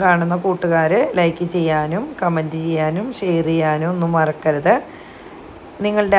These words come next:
അഭിപ്രായങ്ങൾ നെഗറ്റീവ് ആണേലും positive ആണേലും കമൻറ്റ് ബോക്സിൽ ഇടാൻ മറക്കരുത്.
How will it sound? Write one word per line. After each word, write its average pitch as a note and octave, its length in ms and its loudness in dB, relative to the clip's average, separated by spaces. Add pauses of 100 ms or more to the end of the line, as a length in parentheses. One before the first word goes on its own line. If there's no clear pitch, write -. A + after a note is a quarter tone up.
അഭിപ്രായങ്ങൾ E3+ 640 4 (100)
നെഗറ്റീവ് F3 480 0
ആണേലും D#3+ 400 0
positive F3 500 0
ആണേലും D#3+ 480 0
കമൻറ്റ് F3+ 340 2
ബോക്സിൽ E3 360 2
ഇടാൻ D#3+ 260 2
മറക്കരുത്. D#3 560 2